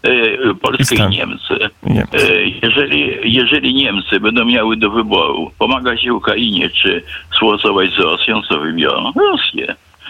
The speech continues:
Speaker 1: Jeżeli Polska będzie miała do wyboru pomagać Ukrainie czy współpracować z Rosją, co wybierze? Ukrainę. Więc no, chociażby z takiego prostego równania, e,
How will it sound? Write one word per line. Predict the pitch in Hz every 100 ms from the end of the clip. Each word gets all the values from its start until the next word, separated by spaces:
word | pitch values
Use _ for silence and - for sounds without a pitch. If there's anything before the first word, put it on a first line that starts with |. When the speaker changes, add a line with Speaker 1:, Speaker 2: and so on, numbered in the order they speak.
| - -
Speaker 1:
Jeżeli | - 131 139
Polska | 143 - 95 - - - -
będzie | 92 101 104 117
miała | 113 110 107
do | 95
wyboru | 104 87 80 65 -
pomagać | 104 113 117 104
Ukrainie | 110 101 107 107 - 85 80 - - -
czy | - -
współpracować | 110 98 98 - 87 98
z | 90
Rosją, | 85 76 - 107 98 _ _ -
co | 98
wybierze? | 78 - - 67 - - _ _ -
Ukrainę. | - - 101 135 117 - 85 - - - -
Więc | 104 139 143 -
no, | - 165 170 160
chociażby | 170 165 165 165 170
z | -
takiego | 160 165 160
prostego | 151 143 - 110 104
równania, | 98 90 80 76 - - - - - -
e, | -